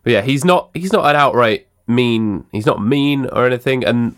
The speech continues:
what's interesting about his character as well is he's kind of a dick, but people, it also feels like people are always taking the piss out of him. Like his, his friends and other friends and her, and they're always, like, trying to, like, fool him and stuff and humiliate him.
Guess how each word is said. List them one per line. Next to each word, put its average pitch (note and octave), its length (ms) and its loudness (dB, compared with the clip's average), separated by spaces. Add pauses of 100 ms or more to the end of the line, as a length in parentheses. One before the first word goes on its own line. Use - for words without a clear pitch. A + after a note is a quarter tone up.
(180)
what's B2 340 -2
interesting C#3+ 380 -2
about A#2 160 2
his G#2+ 100 -8
character G#2+ 200 0
as G#2+ 80 -8
well A#2 120 2
is F#2+ 160 -4
he's A#2 160 -6
kind D3 240 0
of A2 60 -8
a G#2+ 60 0
dick, - 360 -4
but - 320 -2
people, B2 500 0 (320)
it A2 80 2
also C3+ 240 2
feels B2 180 0
like - 140 0
people A2+ 280 -2
are G#2+ 100 4
always A2 240 0
taking G#2 280 -4
the G2+ 60 -2
piss - 240 -2
out F#2+ 180 -2
of - 100 -14
him. - 280 -6 (520)
Like F#2+ 240 -2
his, F#2+ 180 -4 (160)
his G2 240 -6
friends G2+ 480 0
and - 80 -6
other G2 160 -4
friends G2 240 -2
and G2 160 -4
her, G2 240 0
and F#2+ 100 -4
they're G#2 140 0
always, G2 220 0
like, F2+ 180 -2
trying G2 220 0
to, F2+ 80 -4
like, F#2+ 240 -4
fool G#2+ 260 -2
him F2+ 240 -4
and F2+ 100 -8
stuff - 500 -6
and F#2+ 260 -6
humiliate G2+ 580 -2
him. F#2 280 -6